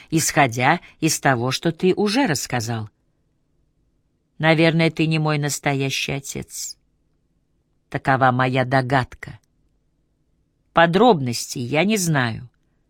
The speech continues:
но вывод напрашивается сам собой. Если это не так, скажи». Но отец молчал.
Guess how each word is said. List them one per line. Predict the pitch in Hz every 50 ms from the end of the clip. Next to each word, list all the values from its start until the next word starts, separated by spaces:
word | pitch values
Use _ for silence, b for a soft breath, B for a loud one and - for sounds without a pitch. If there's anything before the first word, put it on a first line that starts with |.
| _ _ _ _ _ _ _ _ _
но | - 151 160 160
вывод | 156 214 302 269 180 143 - _
напрашивается | - 135 131 - - 123 120 117 - - - - 104 - 107 - - - -
сам | - - - 185 185
собой. | 185 - - 233 233 226 214 208 135 110 110 - _ _ _ _ _ _ _ _ _ _ _ _ _ _ _ _ _ _ _ -
Если | - 147 135 127 151 175 202 208 - - 226 233
это | 208 - - 185 190 196 - 226
не | 214 208 208 185
так, | - - 165 175 185 - - -
скажи». | - - - - - - 185 185 175 160 135 123 117 - _ _ _ _ _ _ _ _ _ _ _ _ _ _ _ _ _ _ _ _ _ _ _ _ _ _ _ _ _ _ _ _ _ _ _ _ _ _ _ _ _ _
Но | - 131 131 131
отец | 123 120 - - - 123 - - -
молчал. | 127 123 127 123 - - - 117 110 110 113